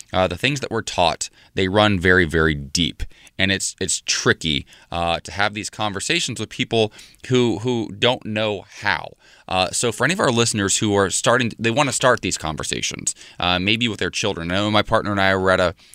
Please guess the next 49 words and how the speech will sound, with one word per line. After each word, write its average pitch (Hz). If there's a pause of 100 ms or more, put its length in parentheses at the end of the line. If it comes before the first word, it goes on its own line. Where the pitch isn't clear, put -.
(160)
were 110
at 107
a 101 (300)
breakfast 131
spot 95
a -
few 214
years 123
ago 73
now, 65 (360)
and 135
we're 226
very 175
much 147
in 135
the 117
community. 107 (300)
And 117
there 117
was 120
a 101
book 143
there, 78 (300)
and 101
it 98
was, 104
it 98
was 101
a 95
children's 151
book 87 (220)
that 107
talked 110
about 113
trans 101
issues. - (320)
And 117
I 117
was 120
like, 117
"Wow, 185
this 110
is 113
so 123
beautiful 110
that, 95
that 104 (240)
this 139
exists. 120